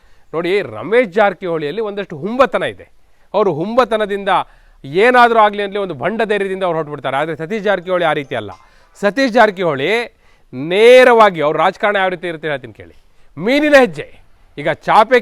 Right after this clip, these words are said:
ಕೆಳಗೆ ತೂರಿದ್ರೆ ರಂಗೋಲಿ ಕೆಳಗೆ ತೂರೋದು ಅಂತಾರಲ್ಲ, ಆ ರೀತಿಯ ರಾಜಕಾರಣ ಮಾಡುವವರು ರಮೇಶ್ ಜಾರಕಿಹೊಳಿ. ಅಂತಹ ರಾಜಕೀಯವನ್ನ ಮಾಡುವ ಹಿನ್ನೆಲೆಯಲ್ಲಿ ಈಗ ಬಹಳ ಎಚ್ಚರಿಕೆ ಹೆಜ್ಜೆಯನ್ನ ಇಡ್ಲಿಕ್ಕೆ ಮುಂದಾಗಿದ್ದಾರೆ. ಹಾಗೂ ಅದರ ಪರಿಣಾಮ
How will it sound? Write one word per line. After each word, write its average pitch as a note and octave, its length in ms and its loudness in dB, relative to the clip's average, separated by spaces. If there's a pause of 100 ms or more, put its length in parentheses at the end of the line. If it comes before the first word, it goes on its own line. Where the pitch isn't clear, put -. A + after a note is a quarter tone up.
ಕೆಳಗೆ A3+ 200 2
ತೂರಿದ್ರೆ G#3+ 300 0 (120)
ರಂಗೋಲಿ C4 420 6
ಕೆಳಗೆ B3 200 4
ತೂರೋದು G#3+ 240 0
ಅಂತಾರಲ್ಲ, F#3 320 2 (540)
ಆ B3 40 10 (200)
ರೀತಿಯ B3+ 320 0 (120)
ರಾಜಕಾರಣ G#3 400 4 (100)
ಮಾಡುವವರು G3 380 2
ರಮೇಶ್ G3+ 280 0
ಜಾರಕಿಹೊಳಿ. F#3 500 2 (420)
ಅಂತಹ A#3 260 6 (220)
ರಾಜಕೀಯವನ್ನ A3 640 2 (140)
ಮಾಡುವ G#3 300 2
ಹಿನ್ನೆಲೆಯಲ್ಲಿ G3 440 0
ಈಗ C#4+ 100 2 (400)
ಬಹಳ A#3 140 6 (100)
ಎಚ್ಚರಿಕೆ C4+ 480 0
ಹೆಜ್ಜೆಯನ್ನ A3+ 400 2 (400)
ಇಡ್ಲಿಕ್ಕೆ G3+ 320 -2
ಮುಂದಾಗಿದ್ದಾರೆ. F#3+ 640 0
ಹಾಗೂ B3 200 2 (380)
ಅದರ F3+ 140 2 (120)
ಪರಿಣಾಮ B3+ 480 6